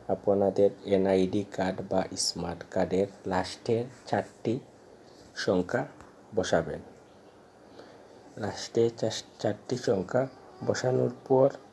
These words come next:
<clears throat> আপনারা আপনাদের, আমি চারটি সংখ্যা আমার বসাচ্ছি। বসানোর পর আপনারা এইভাবে খুব সহজে আপনাদের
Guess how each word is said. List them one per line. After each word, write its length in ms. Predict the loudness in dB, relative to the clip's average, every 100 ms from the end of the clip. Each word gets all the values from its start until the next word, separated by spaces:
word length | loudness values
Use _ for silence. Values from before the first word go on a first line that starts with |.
| 4
<clears throat> 2250 | 10 12 10 8 0 -16 -20 -20 -20 -20 -20 -20 -20 -20 -20 -20 -20 -20 -20 -20 -10 -8
আপনারা 480 | 2 6 8 8 4 -2 -20 -20 -20 -20 -20 -18 -12
আপনাদের, 600 | -8 2 6 6 4 0 -2 -18 -20 -20 -20 -20 -20 -18 -6
আমি 320 | 0 2 2 -2 -6
চারটি 380 | -6 -4 -4 -2
সংখ্যা 480 | 0 0 0 -2 -2 -14 -8
আমার 240 | -2 -2 -4 -8
বসাচ্ছি। 560 | -8 -4 -6 -6 -8 -8 -12 -20 -20 -12
বসানোর 500 | -8 -4 0 2 2 0
পর 200 | 0 2
আপনারা 500 | 2 0 0 0 -2 -6 -18 -20 -20 -20 -8
এইভাবে 520 | 0 4 6 8 8 6 -6 -20 -20 -20 -20 -20 -20 -20 -20 -20 -20 -20 -20 -20 -4
খুব 200 | -4 0
সহজে 480 | 2 4 4 2 -6 -12 -18 -12
আপনাদের 640 | -10 -2 2 4 4 0